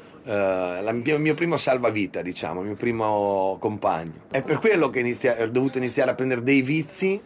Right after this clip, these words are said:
che poi ora mi sono rimasti, eh, perché, eh, de-, dipendeva la mia vita da quei vizi. Uno di quei vizi è avere sempre le chiavi in mano e giocarci col dito. Quindi loro, per loro è diventato poi norma-, mentre il primo giorno mi guardavano, eh, attestando molto attenti ai miei movimenti,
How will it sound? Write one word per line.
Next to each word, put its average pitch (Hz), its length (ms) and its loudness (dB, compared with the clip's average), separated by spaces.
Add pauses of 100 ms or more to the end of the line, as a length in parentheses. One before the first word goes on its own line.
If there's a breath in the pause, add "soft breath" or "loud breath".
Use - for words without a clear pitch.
che 120 140 -4
poi 123 160 2
ora 120 160 4
mi 107 100 -6
sono 104 200 -4
rimasti, 98 540 -4 (560 loud breath)
eh, 92 480 -2
perché, 110 680 0
eh, 110 160 0
de-, 113 240 -4
dipendeva 127 460 0
la 113 80 2
mia 98 160 0
vita 117 240 0
da 87 100 -2
quei 95 200 0
vizi. 85 520 -8
Uno 127 200 0
di 120 100 0
quei 147 180 2
vizi 147 320 0
è - 20 4
avere 120 220 0
sempre 143 320 -4
le 117 80 0
chiavi 117 220 0
in 120 60 -2
mano 139 200 -2
e 127 40 -2
giocarci 104 420 -6
col 98 160 -2
dito. 85 320 -8
Quindi 113 320 -2
loro, 120 220 4
per 135 140 0
loro 131 260 2
è - 20 -4
diventato 110 420 -4
poi 113 180 -4
norma-, 107 420 -2
mentre 113 240 -4
il 107 40 -6
primo 131 240 -2
giorno 147 220 0
mi 123 80 0
guardavano, 101 680 2 (720 loud breath)
eh, - 100 -10
attestando 107 600 -2
molto 117 260 2
attenti 110 300 -2
ai 101 40 -4
miei 101 140 -2
movimenti, 95 640 -2